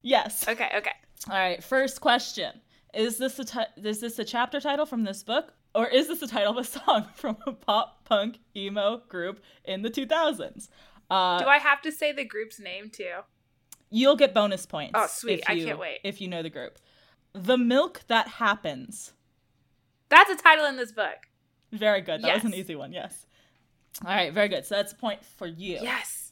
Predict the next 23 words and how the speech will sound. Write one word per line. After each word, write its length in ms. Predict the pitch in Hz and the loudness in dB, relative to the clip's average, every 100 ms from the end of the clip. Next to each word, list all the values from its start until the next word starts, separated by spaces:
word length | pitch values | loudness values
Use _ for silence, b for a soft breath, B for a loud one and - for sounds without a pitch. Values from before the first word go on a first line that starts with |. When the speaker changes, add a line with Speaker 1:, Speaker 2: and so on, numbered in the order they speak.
| _ _ - | _ _ 4
Speaker 2:
That's 220 | 233 269 | 6 8
my 160 | 262 | 6
Terry 300 | 240 285 262 | 6 2 2
Pratchett. 420 | 262 233 226 202 190 | 4 4 4 0 2
Bonus 320 | 240 247 233 | 2 0 -4
points. 460 | 226 202 - - - - | -6 -6 -12 -20 -20 -2
Speaker 1:
Uh, 300 | 208 208 202 - | 2 4 2 0
question 340 | - 262 277 | -2 -2 -2
two. 220 | 254 247 - _ _ _ _ _ - | -2 -2 -4 _ _ _ _ _ -12
Same 280 | - 240 247 | -4 -2 0
question, 480 | 254 247 180 - - | -2 -2 -8 -14 -8
but 160 | 196 214 | -6 -4
different. 260 | 220 226 - - | -6 -8 -16 -20
<laughs> 140 | - | -6
Matters 440 | 202 226 294 339 | 2 4 4 0
of 220 | - 220 - | -4 -6 0
Blood 280 | 214 254 262 | 2 2 2
and 140 | 247 | -4
Connection. 640 | 226 226 247 - - 120 - _ _ _ _ _ _ _ _ - _ _ _ _ _ _ _ | -2 -2 -2 -6 -12 -12 -16 _ _ _ _ _ _ _ _ -20 _ _ _ _ _ _ _
Speaker 2:
That's 160 | 254 262 | -2 0
from 160 | 294 | -2
this 140 | 277 233 | -4 -4
book. 240 | 233 | -4